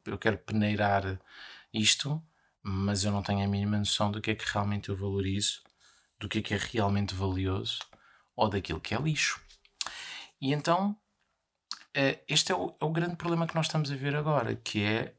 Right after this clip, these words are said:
exatamente como é que nós estamos a alimentar-nos. E, e aqui é preciso nós percebermos, nomeadamente no tempo que nós estamos a viver, é preciso percebermos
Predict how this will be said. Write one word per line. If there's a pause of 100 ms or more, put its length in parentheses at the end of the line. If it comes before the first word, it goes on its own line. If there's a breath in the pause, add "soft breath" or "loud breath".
(140)
exatamente
como
é
que
nós
estamos
a
alimentar-nos. (960 loud breath)
E, (180)
e
aqui
é
preciso
nós
percebermos, (100)
nomeadamente
no
tempo
que
nós
estamos
a
viver,
é
preciso
percebermos